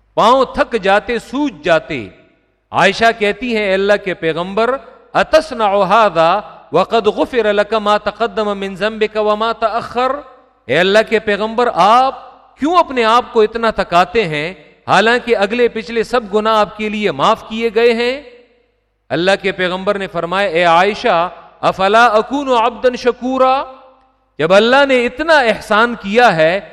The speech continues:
تو کیا میں اللہ کا شکر گزار بندہ نہ بنوں؟ شکریہ کا حق تو یہی ہے کہ اللہ نے سب کچھ معاف کیا ہے، اللہ نے اپنا بندہ بنایا ہے، تو پھر تو زیادہ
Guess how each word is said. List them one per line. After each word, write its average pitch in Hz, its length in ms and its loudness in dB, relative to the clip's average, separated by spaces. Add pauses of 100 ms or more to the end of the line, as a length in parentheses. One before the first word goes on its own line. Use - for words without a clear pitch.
(180)
تو 165 100 0
کیا 202 240 0
میں 220 180 -2
اللہ 247 240 0 (100)
کا 240 100 0
شکر 208 260 -4
گزار 185 420 2
بندہ 214 360 -2
نہ 269 180 0
بنوں؟ 294 400 -4 (840)
شکریہ 302 520 -2 (120)
کا 208 280 2
حق - 220 -4
تو 240 100 -4
یہی 214 420 -2
ہے 220 180 2
کہ 233 180 -4
اللہ 208 380 -2
نے 247 420 -4 (1200)
سب 320 360 0
کچھ 277 200 -2
معاف 247 420 0
کیا 214 340 2
ہے، 185 120 2
اللہ 214 360 0
نے 214 140 -2
اپنا 214 260 -4
بندہ 240 440 2
بنایا 190 480 0
ہے، 151 260 0 (280)
تو 151 100 -4
پھر 143 180 -4
تو 214 140 -2
زیادہ 233 420 2